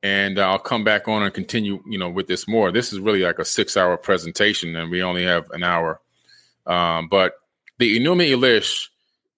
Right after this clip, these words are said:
is an ancient tablet, okay? A series of tablets. And here go the seven tablets here. These tablets have writing on them called cuneiform.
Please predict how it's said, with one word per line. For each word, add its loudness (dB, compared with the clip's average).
is 2
an 2
ancient -2
tablet, -2
okay? 0
A -8
series 2
of -4
tablets. -2
And -10
here 0
go 4
the -4
seven 0
tablets 0
here. -2
These 2
tablets 0
have 0
writing 2
on -6
them -2
called 0
cuneiform. -4